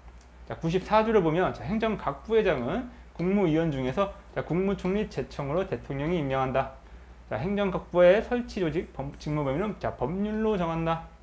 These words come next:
자, 이 법률, 이 법률이 정부조직법이죠. 자, 대통령이 통할하에 다음에 행정각부를 둔다. 자, 이런 제 규정을 봤을 때, 자, 국무총리가 통할하는 건 이제 행정각부,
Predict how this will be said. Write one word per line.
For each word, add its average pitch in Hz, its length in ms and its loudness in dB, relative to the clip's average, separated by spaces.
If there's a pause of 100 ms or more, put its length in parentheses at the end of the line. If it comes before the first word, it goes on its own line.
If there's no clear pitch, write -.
(640)
자, 151 80 2
이 190 120 4
법률, 226 580 6
이 180 120 -2
법률이 180 320 0
정부조직법이죠. 165 1160 0 (320)
자, 131 80 -6
대통령이 170 400 0
통할하에 170 880 2
다음에 143 320 0
행정각부를 185 720 -2
둔다. 113 280 -2 (340)
자, 165 100 0
이런 208 420 4
제 180 160 2
규정을 190 440 2
봤을 160 300 0
때, 160 380 0 (920)
자, 131 120 -4
국무총리가 240 1000 4 (300)
통할하는 240 400 8
건 151 120 4
이제 147 80 2
행정각부, 160 840 0